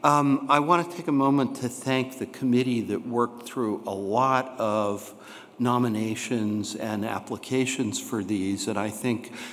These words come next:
chose some really fine recipients from a very, very good pool. Um, those committee members were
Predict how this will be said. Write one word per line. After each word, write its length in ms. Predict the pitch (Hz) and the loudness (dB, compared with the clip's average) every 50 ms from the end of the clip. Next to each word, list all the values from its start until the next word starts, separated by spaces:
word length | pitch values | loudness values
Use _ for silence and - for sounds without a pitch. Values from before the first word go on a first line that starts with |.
| - - - | -16 -14 -12
chose 440 | - - 143 131 123 120 120 113 117 | -2 2 4 6 6 6 6 4 4
some 520 | - - - 131 123 113 110 104 107 110 | 0 0 0 0 0 2 2 2 2 2
really 280 | 123 135 135 131 123 110 | 4 4 4 4 4 2
fine 720 | - - - - 131 127 127 127 131 131 123 123 120 117 | 0 -4 0 2 4 4 4 4 4 4 4 4 4 2
recipients 840 | 110 107 - - - - 131 120 - - 127 120 110 104 - - - | 2 2 0 0 0 0 0 0 0 2 2 2 2 0 -2 -4 -6
from 400 | - - - - 110 110 107 107 | -8 -6 -2 0 0 2 4 4
a 100 | 104 104 | 2 2
very, 480 | 101 104 110 123 120 120 120 120 113 | 0 0 0 2 4 4 4 4 2
very 400 | 107 98 - 117 120 117 113 113 | 0 0 0 2 2 2 2 2
good 340 | 110 110 - 110 104 - - | 0 -2 -2 -4 -4 -4 -6
pool. 540 | - - - 127 120 117 101 87 85 80 - - - - - - - - - - | -10 -6 0 2 2 2 2 0 -2 -6 -10 -12 -12 -12 -14 -14 -16 -14 -2 2
Um, 600 | 127 123 120 123 123 120 120 120 117 98 - 120 | 4 6 6 6 6 6 6 6 4 4 0 0
those 440 | 117 135 135 135 139 123 - - - | 2 4 4 4 4 4 2 0 -2
committee 360 | - - - 147 147 151 160 | -4 -4 0 0 2 2 2
members 640 | 143 123 127 120 113 113 123 120 113 110 113 - - | 2 4 4 4 2 2 2 2 0 0 -2 -4 -4
were 440 | 117 104 110 113 110 113 113 110 | -2 0 2 2 4 4 2 2